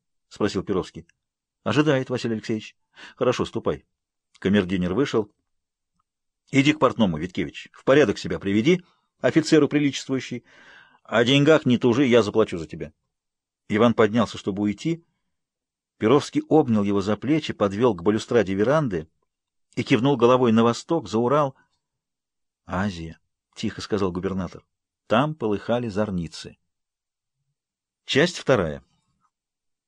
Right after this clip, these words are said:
Глава первая. Полицейский агент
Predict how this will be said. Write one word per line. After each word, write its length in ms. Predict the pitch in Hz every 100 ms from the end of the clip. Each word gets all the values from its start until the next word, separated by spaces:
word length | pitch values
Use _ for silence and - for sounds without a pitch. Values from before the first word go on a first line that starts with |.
| _
Глава 320 | 98 98 117 135
первая. 480 | 131 107 76 73 - _ _ _ _ _ _ _ _ _ _ _ _ _ _ _ _ _ _ _ _ _ _
Полицейский 520 | 117 117 147 139 139
агент 480 | 123 123 113 - -